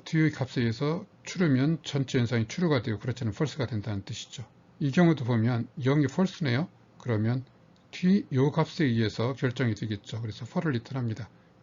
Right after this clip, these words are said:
이것은 계산하지 않는다는 얘기죠. 할 필요 없다는 얘기죠.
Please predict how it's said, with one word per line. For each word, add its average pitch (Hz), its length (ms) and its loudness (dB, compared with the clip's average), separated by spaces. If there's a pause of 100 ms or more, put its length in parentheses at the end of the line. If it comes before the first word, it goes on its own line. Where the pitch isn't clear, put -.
이것은 127 320 -4
계산하지 113 460 -6
않는다는 104 440 -2
얘기죠. - 260 -14
할 147 100 -6
필요 175 220 0
없다는 117 520 -4
얘기죠. 139 380 -6